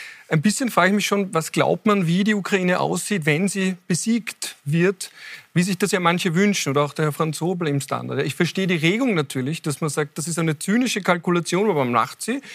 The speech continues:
sterben weniger und dann leben sie ein sehr trauriges Leben, aber immerhin ist es ein Leben. Aber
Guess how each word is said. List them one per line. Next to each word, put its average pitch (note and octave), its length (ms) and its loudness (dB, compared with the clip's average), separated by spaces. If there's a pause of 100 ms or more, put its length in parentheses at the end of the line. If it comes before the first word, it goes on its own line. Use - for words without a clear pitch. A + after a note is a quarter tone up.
(220)
sterben E3 440 2
weniger G#3+ 480 0
und G3 200 -2
dann F3+ 300 4
leben F#3 320 0
sie G3+ 180 -2
ein F3+ 280 -2 (340)
sehr E3+ 440 2 (360)
trauriges A3 520 2
Leben, B3 280 4
aber A3+ 180 4
immerhin A3+ 320 2
ist G#3 100 0
es G#3 120 -4
ein G3+ 120 0
Leben. C#3 460 0
Aber D#3 240 -2